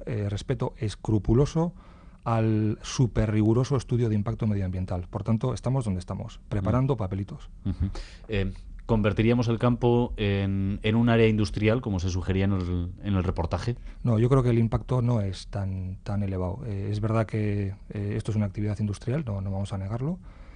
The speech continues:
Speaker 1: pero, eh, el impacto es el que es y hay que poner las cosas, eh, en su medida. Yo creo que es importante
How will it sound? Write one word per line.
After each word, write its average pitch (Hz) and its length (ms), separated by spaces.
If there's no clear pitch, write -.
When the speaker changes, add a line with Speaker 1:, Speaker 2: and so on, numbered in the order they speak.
Speaker 1:
pero, 107 760
eh, 95 300
el 101 100
impacto 101 300
es 101 60
el 98 100
que 110 180
es - 220
y 110 160
hay 110 80
que 113 80
poner 107 240
las 104 120
cosas, 127 480
eh, 98 340
en 107 100
su 101 100
medida. 98 380
Yo 104 80
creo 110 100
que 110 80
es 101 80
importante 123 720